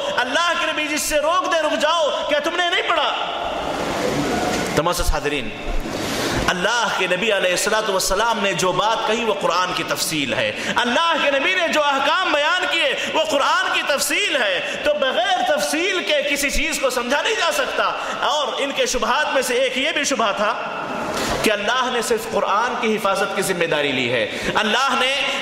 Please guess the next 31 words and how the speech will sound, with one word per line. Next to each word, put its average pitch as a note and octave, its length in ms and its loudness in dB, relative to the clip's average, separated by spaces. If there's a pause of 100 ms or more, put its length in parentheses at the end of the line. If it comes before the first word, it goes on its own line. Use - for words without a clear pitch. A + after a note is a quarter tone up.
अगर G#3+ 240 0
सुन्नत C4+ 420 0
को B3+ 120 2
हुज्जत A3+ 400 0
बनाना A#3+ 320 2
होता A#3+ 340 2 (360)
तो B3+ 80 2
सुन्नत D4+ 400 0
की D4+ 60 0
हिफाजत C#4 480 0
की D#4 80 0
जिम्मेदारी C#4 500 0
भी F#4+ 100 0
अल्लाह E4+ 380 2 (120)
ताला D#4 240 0
उठा D#4+ 300 0
लेता। D#4+ 340 0 (2750)
तो D3+ 80 2
जवाब F3 320 2
ये A3 160 2
है E3+ 200 2 (1160)
कि F#3 80 2
अल्लाह G3 360 0
ने F#3+ 80 0
कुरान F3+ 340 2
मजीद G3 220 0
की F#3+ 120 -2
जिम्मेदारी F#3 500 0
ली B3+ 180 0
जरूर A3 380 2
है। B2 180 2